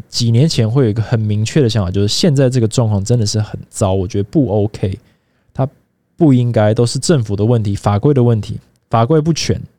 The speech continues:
然后我以前也讲过这些东西，造成的是一些现况。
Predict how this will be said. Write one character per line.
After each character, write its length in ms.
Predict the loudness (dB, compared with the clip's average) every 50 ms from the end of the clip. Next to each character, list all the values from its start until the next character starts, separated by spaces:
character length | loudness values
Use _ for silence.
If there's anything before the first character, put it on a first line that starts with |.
| _ _
然 80 | -6 -2
后 80 | 0 2
我 80 | 2
以 40 | 2
前 120 | 2 2
也 60 | 2 2
讲 180 | 0 -2 -2
过 140 | -2 -2 0
这 100 | 2 2
些 80 | 2 2
东 220 | 0 0 -4 -4
西， 160 | -6 -6 -8 -10 -12 -20 -14 -4
造 260 | 0 2 2 2 2
成 160 | 0 0 -2
的 100 | -2 0
是 140 | 0 0 0
一 60 | 2
些 120 | 2 0
现 300 | 0 0 0 -2 -2 -2
况。 180 | -2 -6 -6